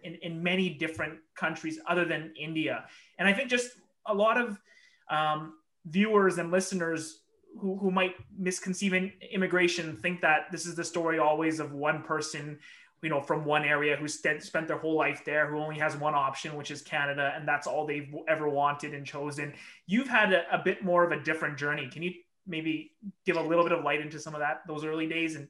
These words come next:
even the choice again, like, between different countries? What made you choose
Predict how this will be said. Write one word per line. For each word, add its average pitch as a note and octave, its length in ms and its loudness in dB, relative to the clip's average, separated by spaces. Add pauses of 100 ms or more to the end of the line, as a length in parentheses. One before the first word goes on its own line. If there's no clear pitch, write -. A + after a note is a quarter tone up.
even C#4 200 0
the C4+ 80 2
choice C#4+ 300 -2
again, D3+ 260 0
like, C#3 240 -8
between G3+ 300 -2
different F#3 240 0
countries? F#3 360 -4
What F3+ 260 -4
made E3 220 -6
you E3+ 80 -8
choose D3 360 -10